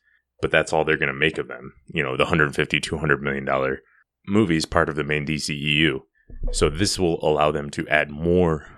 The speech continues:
films more D C films without having to fit into that, not having to make a, a big budget, expensive film.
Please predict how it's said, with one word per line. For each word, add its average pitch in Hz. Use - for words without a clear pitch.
films 78
more 98
D 92
C 85
films 78
without 78
having 80
to 78
fit -
into 92
that, 87
not 78
having 78
to 76
make 76
a, 73
a 78
big 73
budget, 76
expensive 90
film. 90